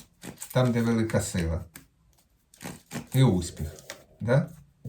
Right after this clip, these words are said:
І карта мостів випадає. Карта мостів.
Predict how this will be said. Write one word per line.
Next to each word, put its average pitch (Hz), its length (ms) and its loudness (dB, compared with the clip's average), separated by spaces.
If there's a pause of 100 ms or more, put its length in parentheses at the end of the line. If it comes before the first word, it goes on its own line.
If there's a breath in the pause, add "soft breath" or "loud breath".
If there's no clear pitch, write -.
(720)
І 113 100 -2
карта 117 380 2
мостів 117 380 0
випадає. 90 640 -4 (1500)
Карта 123 320 2
мостів. 87 600 -2